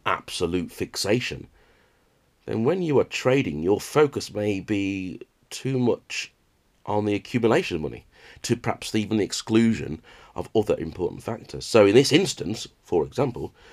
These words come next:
we're gonna have to spend extra time learning about how to control your emotions, uh, not being too wrapped up in the trade, about money management, about risk management. And you're probably gonna have to pay extra attention to keeping a, a really accurate and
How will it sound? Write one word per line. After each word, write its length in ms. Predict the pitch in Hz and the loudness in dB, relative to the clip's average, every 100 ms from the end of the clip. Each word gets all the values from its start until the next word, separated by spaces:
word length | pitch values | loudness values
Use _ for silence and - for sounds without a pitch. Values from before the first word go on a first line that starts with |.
| - _ _ | -20 _ _
we're 80 | - | -6
gonna 140 | 85 | -6
have 160 | 78 - | -6 -12
to 80 | 135 | -16
spend 500 | - 80 76 76 76 - | -12 -10 -8 -10 -12 -16
extra 280 | - - | -16 -12
time 380 | 78 92 90 85 | -12 -4 -2 2
learning 240 | 90 98 92 | 4 4 4
about 240 | 101 95 | 0 -4
how 160 | - 95 | -8 -12
to 100 | - | -10
control 360 | 107 - 104 | -12 -4 -2
your 140 | 104 101 | -2 -2
emotions, 600 | 104 139 135 - - - _ _ _ _ _ _ _ | 0 0 0 -10 -16 -20 _ _ _ _ _ _ _
uh, 120 | 76 | -10
not 240 | 87 95 - | -4 -4 -4
being 120 | 92 | -10
too 160 | - | -6
wrapped 240 | 90 87 - | -2 -2 -2
up 120 | - | -6
in 80 | 90 | -4
the 80 | 90 | -4
trade, 340 | 127 123 - - | -2 -4 -6 -8
about 260 | 95 95 | -6 -4
money 380 | 113 110 139 151 | -2 6 8 8
management, 500 | 120 78 - - - _ - - | 2 0 -10 -20 -20 _ -20 -14
about 280 | 87 87 92 | -10 -8 -2
risk 280 | 123 135 120 | -2 -2 -8
management. 500 | 98 - - - _ _ _ _ - - | -8 -8 -16 -20 _ _ _ _ -20 -18
And 80 | - | -12
you're 60 | - | -2
probably 240 | 196 185 | -2 2
gonna 160 | 135 101 | 0 0
have 180 | - | -6
to 60 | - | -12
pay 160 | - 101 | -10 -10
extra 260 | 104 - | -8 -8
attention 400 | - 107 110 - | -4 0 0 -2
to 80 | - | -14
keeping 300 | - 113 95 | -10 -4 -2
a, 120 | 87 - - - | -4 -6 -20 -18
a 60 | - | -12
really 520 | 98 131 139 107 92 - | -4 2 4 4 0 -4
accurate 380 | 107 - 98 | -8 -2 -2
and 160 | 78 80 | -2 -8